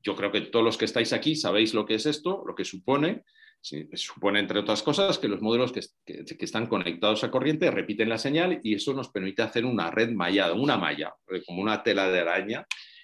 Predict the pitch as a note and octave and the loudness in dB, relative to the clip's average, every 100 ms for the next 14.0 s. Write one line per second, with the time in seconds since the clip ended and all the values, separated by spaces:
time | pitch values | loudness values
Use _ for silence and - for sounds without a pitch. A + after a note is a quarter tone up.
0 | - B2+ D3+ G3 F3+ D3+ B2+ - - _ | 2 4 6 6 6 6 6 2 -10 _
1 | _ A2+ C3 F3+ D#3+ B2 A2 G#2+ G#2 - | _ 4 6 6 2 2 4 4 0 -2
2 | G2+ F#2+ - G2+ F#2 F2 D#3 D#3 E3 F3+ | 2 2 0 -2 0 2 2 2 -2 0
3 | G#2 - F#2+ - F#2+ F2 G2 G3 D3+ - | -2 -2 -6 -4 -6 -2 -2 0 0 0
4 | - - _ - F#2+ D3 D#3 A2+ - F2 | -8 -14 _ 2 4 6 6 4 0 -2
5 | G2 - - B1 - - - G2 - E2+ | 0 0 0 -6 -10 -8 -4 -4 -4 -2
6 | D#2+ - - G2 F#2 - E2 - F#2 F#2 | -2 -4 -4 -2 -2 -2 -6 -2 0 2
7 | G2+ C3 - - - E2 G#2 A2 - - | 2 2 0 -4 -2 0 2 0 0 -6
8 | _ - D#2 - C3 F3+ F#3+ _ - C#2+ | _ -12 -8 0 0 0 -6 _ -4 -2
9 | - - - - - - - G#3+ A3+ - | -4 -16 -20 -20 -4 -4 2 2 2 2
10 | C3 C#3 D#3 G3 G#3 G#3 - _ - C3+ | 2 4 4 4 2 0 -4 _ -6 0
11 | D3+ G3 G3+ E3 D#3+ F3 F3 - _ _ | 6 8 8 8 6 4 0 -4 _ _
12 | _ - A2+ C#3 C#3+ C#3 F3 F#3 - - | _ -4 2 2 4 4 4 2 -2 -2
13 | D3+ F#3+ F#3 C3+ G#2 G2 G#2+ C3+ E2 | 0 0 0 -2 -2 0 0 2 0